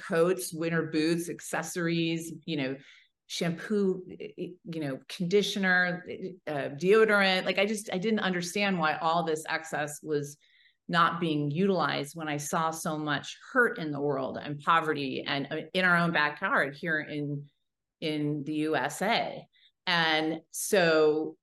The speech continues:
I did not know, I had no idea, like, how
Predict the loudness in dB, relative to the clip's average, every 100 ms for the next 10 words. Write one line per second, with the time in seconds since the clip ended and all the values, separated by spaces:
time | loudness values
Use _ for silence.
0 | 0 4 4 4 2 2 2 2 0 -4
1 | -4 -4 -2 0 0 2 2 2 2 2
2 | 2 2 0 0 0 0 0 -2 -4 -6
3 | 0 0